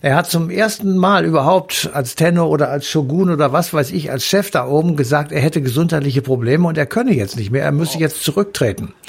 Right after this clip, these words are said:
Speaker 1: Und
Speaker 2: Was,
Speaker 1: das ist
Speaker 2: das
Speaker 1: der erste
Speaker 2: geht, das geht ja gar nicht. Das,
Speaker 1: Eben.
Speaker 2: ne? Also
Speaker 1: Das
Speaker 2: in, in diesem
Speaker 1: erste
Speaker 2: Weltbild, ja. Wow.
Speaker 1: Ja, genau.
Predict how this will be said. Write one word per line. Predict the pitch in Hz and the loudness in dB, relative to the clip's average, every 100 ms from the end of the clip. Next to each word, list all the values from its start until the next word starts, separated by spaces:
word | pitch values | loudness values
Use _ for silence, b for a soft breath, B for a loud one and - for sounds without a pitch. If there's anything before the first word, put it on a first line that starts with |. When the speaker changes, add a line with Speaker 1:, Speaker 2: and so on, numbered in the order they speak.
| B B B B B | B B B B B
Speaker 1:
Und | 131 | 0
Speaker 2:
Was, | 135 | 0
Speaker 1:
das | |
ist | 175 180 | 2 0
Speaker 2:
das | 151 | 2
Speaker 1:
der | 196 | 2
erste | 220 | 2
Speaker 2:
geht, | 165 | -2
das | - | 0
geht | 185 - | -2 0
ja | 151 131 | 0 0
gar | 127 127 | 0 0
nicht. | 123 117 - - _ - | 0 -4 -8 -14 _ -4
Das, | 131 | 2
Speaker 1:
Eben. | 202 160 | 2 4
Speaker 2:
ne? | 240 123 | 2 0
Also | 175 | 0
Speaker 1:
Das | 196 165 | 2 4
Speaker 2:
in, | 185 | 2
in | |
diesem | 180 196 | 2 2
Speaker 1:
erste | 196 165 175 | 2 2 2
Speaker 2:
Weltbild, | 165 160 165 | 2 0 -2
ja. | 180 147 - _ | 0 -2 -4 _
Wow. | 131 160 196 | -6 -2 2
Speaker 1:
Ja, | 202 175 | 2 2
genau. | 226 | 0